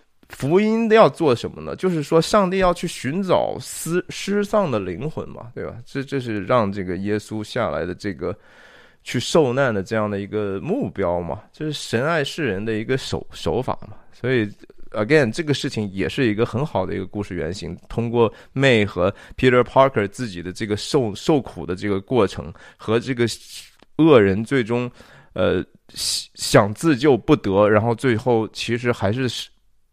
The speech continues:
被光明所，所影响、所，所拯救的这样的一个故事。当然这个饶恕起来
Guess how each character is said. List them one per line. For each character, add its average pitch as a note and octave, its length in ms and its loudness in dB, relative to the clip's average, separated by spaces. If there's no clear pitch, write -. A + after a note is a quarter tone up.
被 F3 200 6
光 B2 320 2
明 G2+ 220 -2
所， F2 360 -4
所 G2+ 200 0
影 F#2+ 260 -2
响、 G2+ 240 -2
所， G#2 220 0
所 - 260 0
拯 F2 320 -2
救 A#2 200 -4
的 F2 80 -8
这 F#2 120 -10
样 D#2+ 160 -6
的 A1+ 120 -14
一 G#1+ 80 -16
个 A1+ 160 -16
故 E2+ 180 -10
事。 - 220 -16
当 D#3+ 140 6
然 F3+ 100 6
这 F#3+ 120 0
个 C#3 100 4
饶 G#2 300 4
恕 E3 180 0
起 - 160 -8
来 D#2 260 -2